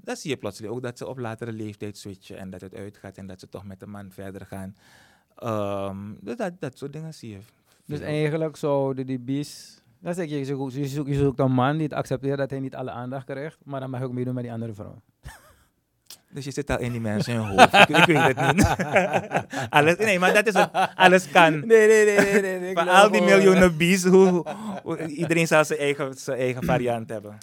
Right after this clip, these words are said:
Speaker 2: Wat ik heb begrepen, ik heb het gisteren pas gehoord, is ook dus een dame die bi is. Ze zou
Speaker 1: Mhm.
Speaker 2: er ook zijn. Helaas is ze ziek. Zij zei, bij bi hebben ze dus echt een water for your bi yourself. Het is, het is moeilijk, want die vrouwen die ze vinden hebben dan issues. En die mannen die ze vinden, want nu is het,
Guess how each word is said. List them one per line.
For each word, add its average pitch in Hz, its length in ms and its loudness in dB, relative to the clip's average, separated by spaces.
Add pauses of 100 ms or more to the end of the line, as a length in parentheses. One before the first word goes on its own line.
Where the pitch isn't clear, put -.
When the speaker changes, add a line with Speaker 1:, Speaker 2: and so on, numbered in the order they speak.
Speaker 2:
Wat 156 280 -6
ik 165 80 -8
heb 160 140 -4
begrepen, 160 600 -4
ik 151 80 -2
heb 123 100 -8
het - 120 -16
gisteren 135 300 -6
pas 127 200 -4
gehoord, 139 380 -4 (240)
is 131 300 -10
ook 143 220 -10
dus 139 160 -12
een 127 120 -14
dame 117 320 -10
die 117 120 -14
bi 120 220 -14
is. 151 220 -16
Ze 117 100 -20
zou 117 180 -10
Speaker 1:
Mhm. 110 100 -8
Speaker 2:
er 113 60 -6
ook 117 100 -8
zijn. 139 420 -10 (160)
Helaas 117 360 -12
is 113 80 -14
ze 113 80 -14
ziek. 156 220 -16 (840)
Zij 147 280 -6
zei, 143 260 -6
bij 131 200 -6
bi 131 80 -6
hebben 135 300 -4
ze 147 80 -6
dus 131 120 -8
echt 131 200 -12
een 151 140 -6
water 135 340 -6
for 123 220 -6
your 123 180 -4
bi 123 260 -4
yourself. 117 680 -12 (120)
Het 127 180 -20
is, - 200 -18
het - 100 -20
is 113 120 -14
moeilijk, 123 460 -8
want 113 260 -14
die 113 100 -16
vrouwen 135 340 -2
die 127 100 -6
ze 123 80 -4
vinden 131 280 -8
hebben 123 200 -10
dan 123 120 -12
issues. 123 460 -14
En 117 120 -18
die 117 80 -14
mannen 135 300 -6
die 135 80 -6
ze 131 140 -8
vinden, 131 260 -6
want 127 140 -4
nu 165 200 -2
is 139 80 -2
het, 156 140 -4